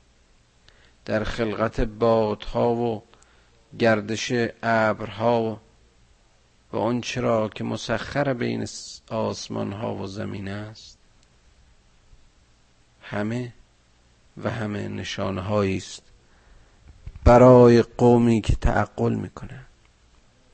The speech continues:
که زیبایی این تابلو در این است که خداوند از خودش و یکتای خودش بخشندگی و رحمانیت خودش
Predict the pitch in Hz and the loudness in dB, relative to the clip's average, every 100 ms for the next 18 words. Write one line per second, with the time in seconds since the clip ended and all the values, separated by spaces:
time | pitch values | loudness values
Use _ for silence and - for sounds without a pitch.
0 | _ _ _ _ _ _ _ _ 143 147 | _ _ _ _ _ _ _ _ -4 -2
1 | 123 135 135 135 135 139 135 131 - 135 | -2 -2 4 6 6 2 0 2 6 6
2 | 127 139 151 147 143 151 160 143 - 143 | 4 2 4 4 2 2 0 0 -6 -6
3 | 139 135 131 127 147 156 143 123 - - | -2 2 4 2 0 -2 -4 -6 -10 -4
4 | 151 156 139 - 131 127 127 - - 139 | 0 0 -2 -2 -2 -2 -4 -4 0 2
5 | 123 123 - 143 143 139 - - - 92 | 2 0 -4 -2 -2 -2 -4 -12 -12 -18
6 | 90 95 - - - - - 95 127 127 | -20 -20 -20 -20 -20 -16 -14 -4 -2 0
7 | - 135 127 127 127 123 156 151 143 135 | -2 -4 -2 -2 -6 -2 0 2 2 2
8 | 127 135 135 131 127 131 127 131 131 127 | 0 -2 -4 -2 -2 -2 -4 -6 -6 -6
9 | 127 - | -6 -8